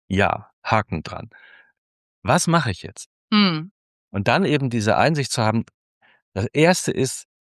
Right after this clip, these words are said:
Speaker 1: ja, ich weiß, ich hab eine innere Freiheit. Und von da aus, die kann mir keiner nehmen.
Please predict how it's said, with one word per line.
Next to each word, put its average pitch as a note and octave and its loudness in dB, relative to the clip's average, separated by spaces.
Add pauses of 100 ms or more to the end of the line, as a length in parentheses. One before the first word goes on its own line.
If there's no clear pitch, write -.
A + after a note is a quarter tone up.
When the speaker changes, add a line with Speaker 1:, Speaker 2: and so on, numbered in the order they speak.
(240)
Speaker 1:
ja, B2+ 4 (100)
ich - -6
weiß, G#2+ 2
ich - -6
hab B2+ -2
eine B2 0
innere B2+ 0
Freiheit. G2 -2 (120)
Und G#2 -4
von G2+ 0
da B2+ 4
aus, F#2+ -4
die A2+ -8
kann B2+ -2
mir C3+ 2
keiner D3 2
nehmen. G2+ 2